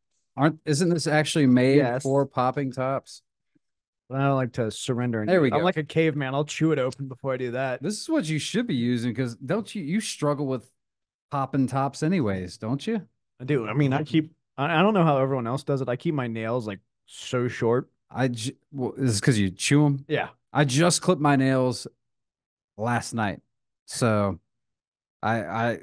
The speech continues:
Speaker 1: I was struggling with that, but usually my nails do grow out and they get there. So, so we're drinking Buzz Balls, which are, I was gonna say all the rage with kids these days, but I have no idea.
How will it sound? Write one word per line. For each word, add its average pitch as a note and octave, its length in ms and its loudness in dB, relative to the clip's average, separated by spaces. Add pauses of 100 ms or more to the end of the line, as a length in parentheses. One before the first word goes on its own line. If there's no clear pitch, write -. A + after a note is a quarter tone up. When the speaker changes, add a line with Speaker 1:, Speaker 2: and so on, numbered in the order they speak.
(100)
Speaker 1:
I C#3+ 160 4
was C3+ 160 2
struggling A#2 500 0
with G2+ 140 -6
that, G2+ 240 -4
but G#2+ 80 -4
usually D3 360 -2
my G#2 140 -2
nails G2+ 340 -4 (160)
do A2+ 140 -4
grow F2 340 0
out D#2+ 220 -2
and B1 220 -12 (160)
they - 180 -10
get - 220 -12
there. A#1+ 200 -12
So, - 280 -6 (320)
so E3+ 160 4
we're G3 80 6
drinking C4+ 340 4
Buzz G#3 320 4
Balls, G#2+ 680 -2
which C3 240 0
are, G#2+ 280 0 (1080)
I G2 60 -10
was F#2+ 120 -8
gonna A#2+ 140 4
say B2+ 220 4
all B2 160 4
the C3 100 4
rage C3 260 4
with C3+ 180 0
kids B2+ 320 0
these A2+ 240 0
days, A2 240 0
but F#3 140 -2
I A3 140 4
have A2 120 -2
no G2 200 -6
idea. G2 480 -4